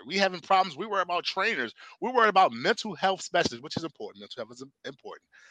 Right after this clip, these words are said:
But we're worried about everything else as a fan base, but on the field.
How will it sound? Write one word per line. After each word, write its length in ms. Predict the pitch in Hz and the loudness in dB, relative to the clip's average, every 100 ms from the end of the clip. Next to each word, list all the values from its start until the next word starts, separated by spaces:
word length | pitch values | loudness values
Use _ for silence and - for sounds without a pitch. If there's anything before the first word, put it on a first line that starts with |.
| - - | -20 -10
But 120 | - 170 | -2 0
we're 120 | 226 | 4
worried 180 | 214 202 | 4 4
about 200 | 180 170 | 2 2
everything 440 | 170 214 226 208 202 - | 4 4 2 2 2 4
else 280 | 196 196 - _ | 4 4 -2 _
as 120 | 160 165 | 4 4
a 80 | |
fan 280 | 156 190 220 | 4 2 2
base, 220 | 165 170 | 4 2
but 160 | 135 175 - 180 | 2 -2 -2 -4
on 100 | 185 | -2
the 80 | |
field. 400 | 180 - 262 104 | -4 -4 -4 -4